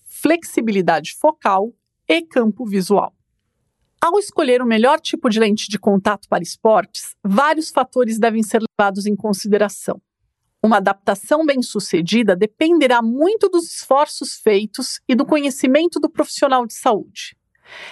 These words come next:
É fundamental conhecer a fisiologia da córnea e o estresse sofrido durante o esforço físico. O aumento da atividade metabólica durante os exercícios leva a um aumento nos níveis de ácido lático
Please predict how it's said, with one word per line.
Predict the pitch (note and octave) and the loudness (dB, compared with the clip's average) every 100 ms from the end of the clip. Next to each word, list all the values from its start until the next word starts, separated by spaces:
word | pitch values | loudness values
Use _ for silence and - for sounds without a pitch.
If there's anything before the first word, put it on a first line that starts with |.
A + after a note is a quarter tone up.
| - | -4
É | G3 | -2
fundamental | F#3+ - D#4 E4+ D#4+ D4 B3+ G#3+ A3+ A3+ | -2 0 2 4 4 2 0 -2 0 -2
conhecer | A#3 A#3+ A3 - A#3 | -2 -2 -2 0 0
a | |
fisiologia | A3+ A#3 G#3 G#3 G3 G#3 | 0 0 2 2 2 0
da | F#3+ | -2
córnea | - - G3+ A#3 B3+ - | -2 2 2 0 -6 -4
e | A#3+ | -2
o | |
estresse | A#3+ - B3 B3+ - | -2 2 2 2 0
sofrido | D4 - - D4 E4+ E4 | -2 -2 -2 2 4 4
durante | D#4 C#4+ C4 - | 4 2 2 -4
o | |
esforço | - - A#3 - | -4 0 0 -2
físico. | B3 - - - - - - _ _ _ - - - - | -10 -6 -6 -6 -16 -20 -20 _ _ _ -20 -16 -16 0
O | D4+ | 2
aumento | F4+ G#4 A#4+ G4 | 2 2 -2 0
da | E4 | 0
atividade | - A#3+ G3+ G3 F#3+ | -2 -4 0 0 0
metabólica | G#3+ D#4+ E4 B3 F#3 G#3 F#3 E3+ F3+ | 0 0 0 -2 2 2 2 -4 -4
durante | F#3+ A#3 D#4+ C4 | 0 2 2 2
os | G#3 | 0
exercícios | E3+ E3+ - - A3+ G3 - F3+ | 0 -2 -4 0 2 2 0 -2
leva | E3+ B3 D4+ E4 | 2 2 2 0
a | |
um | D#4 | 0
aumento | C#4 B3 D#4+ E4+ | 0 2 2 2
nos | D#4+ D#4 | 2 2
níveis | C#4 C#4 D4 B3+ | 2 0 0 2
de | C#4 | 0
ácido | C4 - A#3+ | 0 -4 0
lático | G#3 D#3+ F3 - - A3+ | 2 2 -2 -8 -10 -10